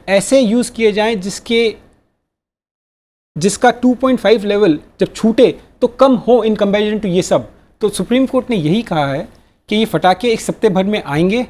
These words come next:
सप्ताह भर में इसकी गाइडलाइंस दी जाएंगी, ये फटाखे बनेंगे। वो सारे फटाखे जो बन चुके हैं, जो इस गाइडलाइंस के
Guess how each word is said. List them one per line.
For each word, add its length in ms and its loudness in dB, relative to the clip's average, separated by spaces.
सप्ताह 300 0
भर 120 0
में 120 0
इसकी 180 -4
गाइडलाइंस 380 0
दी 120 -6
जाएंगी, 320 -6
ये 200 -16
फटाखे 380 -2
बनेंगे। 480 -4
वो 60 0
सारे 300 4
फटाखे 300 0
जो 100 0
बन 200 2
चुके 220 -4
हैं, 280 -4
जो 100 2
इस 140 0
गाइडलाइंस 340 0
के 200 -2